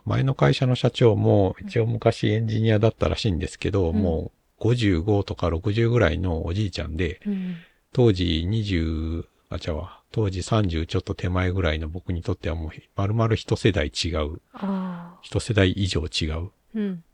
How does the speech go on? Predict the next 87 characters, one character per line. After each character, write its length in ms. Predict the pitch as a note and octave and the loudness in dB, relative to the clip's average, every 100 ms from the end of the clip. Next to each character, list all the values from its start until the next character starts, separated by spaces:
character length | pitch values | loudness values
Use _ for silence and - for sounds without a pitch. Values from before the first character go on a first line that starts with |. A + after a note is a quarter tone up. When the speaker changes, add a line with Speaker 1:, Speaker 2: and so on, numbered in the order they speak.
| - | -8
Speaker 1:
自 140 | F#2 | -4
分 260 | F2 A2+ A#2+ | 0 2 2
の 200 | A2+ A2 | 2 4
親 180 | G#2 A2+ | 4 4
よ 100 | F2+ | 4
り 120 | F2 | 2
も 160 | F2+ D#2 | -4 -2
年 280 | F2 - | -2 0
上 180 | E2+ D#2+ | 0 0
の 280 | D2+ D#2 - _ A#3 | -2 -6 -10 _ -6
Speaker 2:
う 60 | |
ん。 300 | A3+ G#3+ E3+ - - | -4 -4 -6 -14 -12
Speaker 1:
お 160 | G#2 | -6
じ 320 | F2 - E2 F2+ | -6 -6 -6 -6
さ 200 | - D#2+ | -4 -4
ん 80 | |
だ 80 | D2+ | -4
っ 40 | D#2+ | -6
た 120 | - | -10
ん 20 | |
で 60 | E2+ | -10
す 120 | G2+ | -8
ね。 140 | G#2+ _ _ _ | -8 _ _ _
お 100 | F2 | -8
じ 100 | F2+ | -4
さ 160 | - E2 | -2 -2
ん 60 | |
と 80 | D2+ | -4
い 20 | |
う 20 | |
か、 80 | - | -8
Speaker 2:
あ 40 | E2 | -6
ー。 20 | |
Speaker 1:
お 80 | D#2+ | -4
じ 180 | E2+ | -4
い 40 | D#2+ | -6
さ 160 | - | -6
ん 60 | E2+ | -10
と 120 | - | -12
い 40 | - | -12
う 60 | |
か。 220 | - - - - - _ - | -12 -12 -14 -20 -20 _ -2
な 140 | A2 | 2
の 120 | F2+ | 2
で、 400 | F2 F2 D#2+ E2 _ - | 2 2 0 -4 _ -6
こ 680 | F2+ F2 F2 - - - - | 0 0 0 -6 -10 -14 -10
う、 60 | G#2+ | -4
ま 280 | F#2 E2+ E2 | -2 -2 -4
あ、 60 | - _ | -8 _
プ 100 | - | -2
ロ 120 | G#2 | 0
グ 60 | G#2+ | 2
ラ 140 | - | 2
ミ 100 | A#2 | 2
ン 100 | A2 | 2
グ 140 | G#2 G2+ | 2 2
と 120 | A2+ | 2
か 100 | F#2 | 2
確 200 | G#2 - | 2 2
か 100 | F2+ | 0
に 80 | E2 | 0
や 80 | |
っ 20 | E2 | -2
て 100 | - | -6
た 80 | |
か 100 | - | -4
も 80 | E2 | -2
し 160 | - G2 | -2 0
れ 100 | G2+ | 2
な 140 | A2 | 2
い 60 | A2 | 2
け 140 | G2 | 0
ど、 340 | F#2 G2+ E2 - | 2 2 2 0
Speaker 2:
う 40 | |
ん。 80 | G#3+ | -4
Speaker 1:
ま 60 | F#2 | -4
あ、 40 | |
そ 120 | - | 0
れ 100 | A2+ | 4
以 100 | B2+ | 4
外 160 | B2 F2+ | 6 4
の 100 | D#2+ | 2
と 100 | - | -4
こ 100 | F#2 | -2
ろ 100 | F#2+ | 0
で 100 | E2 | 0
全 140 | E2 | -2